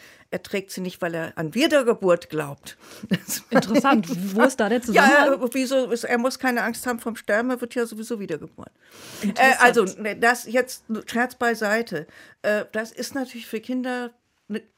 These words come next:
Speaker 1: eine wirkliche Belastung, nur ein halbes Gesicht vom anderen Kind zu sehen. W-, wir können uns das, glaub ich, gar nicht vorstellen, die, weil unsere <laughs> Kindheit und Schulzeit vorbei ist und wir fröhlich über den Schulhof springen konnten. Und die sind belastet auch von dem Gedanken,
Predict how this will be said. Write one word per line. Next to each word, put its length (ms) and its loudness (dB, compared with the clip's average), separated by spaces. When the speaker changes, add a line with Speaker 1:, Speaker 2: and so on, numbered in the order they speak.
Speaker 1:
eine 240 -6
wirkliche 560 -6
Belastung, 680 -12
nur 120 -6
ein 140 -6
halbes 460 -4
Gesicht 420 -14
vom 200 -10
anderen 340 -8
Kind 260 -14
zu 140 -12
sehen. 320 -10
W-, 160 -18
wir 220 -6
können 260 -4
uns 220 -10
das, 220 -8
glaub 200 -4
ich, 100 -14
gar 140 -6
nicht 140 -10
vorstellen, 360 -8
die, 140 -14
weil 180 -10
unsere 260 -10
<laughs> 20 -12
Kindheit 440 -6
und 140 -10
Schulzeit 460 -6
vorbei 380 -6
ist 220 -10
und 180 -8
wir 180 -4
fröhlich 480 -4
über 160 -8
den 80 -8
Schulhof 360 -6
springen 360 -10
konnten. 600 -12
Und 160 -10
die 60 -8
sind 220 -6
belastet 500 -6
auch 200 -4
von 180 -8
dem 160 -6
Gedanken, 580 -8